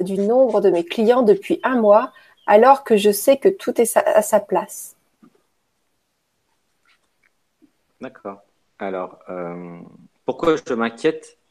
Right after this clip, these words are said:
Speaker 2: Tu peux répéter la question ?
Speaker 1: Pourquoi je m'inquiète de la baisse du nombre de mes clients depuis un mois alors que tout est, est à sa place ?
Speaker 2: Hmm.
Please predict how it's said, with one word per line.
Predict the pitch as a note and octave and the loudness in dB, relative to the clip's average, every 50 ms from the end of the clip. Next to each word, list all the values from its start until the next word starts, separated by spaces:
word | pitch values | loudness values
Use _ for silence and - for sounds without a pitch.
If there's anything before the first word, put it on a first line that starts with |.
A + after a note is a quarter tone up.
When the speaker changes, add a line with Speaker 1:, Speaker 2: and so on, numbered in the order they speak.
| _ _ _ | _ _ _
Speaker 2:
Tu | - B2 | -10 -6
peux | D3 C#3 | -4 -4
répéter | C3 B2+ C3+ C3 | -4 -4 -6 -8
la | |
question ? | A#2+ B2+ B2 - F3 F3 - _ _ _ _ _ _ _ | -8 -8 -12 -14 -16 -18 -18 _ _ _ _ _ _ _
Speaker 1:
Pourquoi | - G#3+ - D4+ D#4 | -8 2 6 6 6
je | C4+ - A#3 | 8 8 6
m'inquiète | A3+ A3+ A#3 A3+ - - D4+ D#4 C4 A#3+ | 6 6 4 2 2 4 6 6 8 6
de | A3+ | 8
la | G#3 G#3 G3+ | 8 8 8
baisse | G#3 A#3+ C4 C#4 B3 A3+ | 8 8 8 8 6 4
du | A#3 A3 | 0 2
nombre | A3+ A#3+ B3+ C4 | 4 4 4 4
de | G#3+ A3+ | 2 2
mes | G3+ G3+ G3+ G3 | 2 2 0 -2
clients | - - A3+ G#3+ B3+ C4 | -4 -6 -4 -2 -2 0
depuis | A#3+ G#3+ G3 - - - - F#3 - - _ | 0 -2 -4 -4 -6 -6 -8 -6 -8 -6 _
un | A#3 B3 | -6 -4
mois | A#3+ A3 G3 F#3 F#3+ G3+ - - _ | -4 -2 0 0 0 -2 -4 -2 _
alors | G3+ G3+ G#3 A#3+ - - | 2 2 2 0 -4 -8
que | - G3 | -12 -12
tout | - - C#4 B3+ - - | -8 -8 -10 -4 -2 -2
est, | F#3 - - - - _ _ _ _ _ - | -2 -2 -6 -16 -20 _ _ _ _ _ -2
est | G3+ G3+ A3+ | 0 0 0
à | A3 | -4
sa | G#3+ - G3 | -2 -2 -2
place ? | F#3+ - - - G3+ - - - - - _ _ _ _ _ _ _ _ _ _ _ _ _ _ _ _ _ _ _ _ _ _ _ _ _ _ _ _ _ _ | -2 -2 -8 -10 -10 -10 -14 -14 -16 -20 _ _ _ _ _ _ _ _ _ _ _ _ _ _ _ _ _ _ _ _ _ _ _ _ _ _ _ _ _ _
Speaker 2:
Hmm. | B2 A#2+ A2+ G#2 G2+ F#2 E2+ | -18 -18 -18 -16 -18 -20 -20